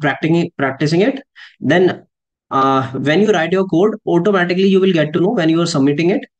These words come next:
कि ऐसा कोई edge case है। कैसे, मैं दिखाता हूं तुम्हें। मैंने अभी कोई एज case cover नहीं किया।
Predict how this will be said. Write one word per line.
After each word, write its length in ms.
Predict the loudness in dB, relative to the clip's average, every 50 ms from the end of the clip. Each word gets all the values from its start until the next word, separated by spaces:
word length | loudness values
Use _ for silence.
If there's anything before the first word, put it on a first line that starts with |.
| _ -20 -20 _ _
कि 200 | -2 -2 -2 0 -2
ऐसा 260 | -2 -2 -2 -2 -2
कोई 200 | 0 2 2 2 2 0
edge 200 | -2 -4 -4 -4
case 280 | -2 -2 -2 -2 -2 -4
है। 100 | -8 -8 -8 -10 _ _ _ _ _ -6
कैसे, 240 | -4 -4 -2 -2 0
मैं 140 | 0 0 0
दिखाता 300 | 0 -2 -2 -2 -2 -2
हूं 100 | -2 -4
तुम्हें। 200 | -6 -8 -10 -12 -16 _ _ _ _ _ _ _ _ _ _ -4
मैंने 380 | -2 0 0 0 0 -2 -6 -6
अभी 280 | -4 -4 -2 0 0 0
कोई 220 | 2 2 2 2
एज 180 | 2 0 -2 -2
case 200 | -2 -2 -2 0
cover 220 | 0 0 0 2
नहीं 160 | 0 0 0
किया। 160 | -2 -4 -8